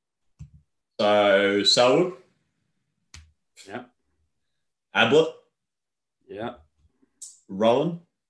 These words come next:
Speaker 2: Yeah, so there's a forward line.
Speaker 1: And the, um, Simpson,
Speaker 2: Simpson.
Speaker 1: who's
Speaker 2: Yep.
Speaker 1: been cracking in
Speaker 2: Played
Speaker 1: nice the
Speaker 2: very
Speaker 1: last
Speaker 2: well.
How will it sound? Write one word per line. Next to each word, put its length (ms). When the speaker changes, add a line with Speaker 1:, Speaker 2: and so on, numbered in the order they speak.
Speaker 2:
Yeah, 300
so 160
there's 180
a 40
forward 300
line. 200
Speaker 1:
And 880
the, 440
um, 760
Simpson, 440
Speaker 2:
Simpson. 240
Speaker 1:
who's 120
Speaker 2:
Yep. 120
Speaker 1:
been 100
cracking 340
in 60
Speaker 2:
Played 140
Speaker 1:
nice 260
the 80
Speaker 2:
very 120
Speaker 1:
last 100
Speaker 2:
well. 60